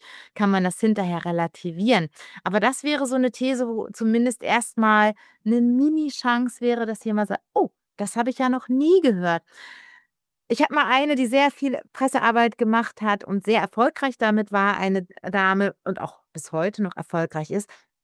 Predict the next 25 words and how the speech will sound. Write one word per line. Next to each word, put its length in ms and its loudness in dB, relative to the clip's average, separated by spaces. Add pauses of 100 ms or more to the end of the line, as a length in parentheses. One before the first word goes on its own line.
die 100 4
hat 140 2
gesagt, 340 2 (420)
entweder 460 0
wenn's 240 0
eben 280 0
so 100 0
in 140 2
diesem 220 0
Bereich 600 -2
geht, 320 0 (380)
B 160 0
two 180 -6
C, 540 -8
also 240 -2
Business 560 0
to 200 -20
Customer, 580 -2 (720)
stell 280 0
dir 140 2
vor, 260 2
du 100 -2
sitzt 300 -6
im 100 0
Morgenmagazin 1000 2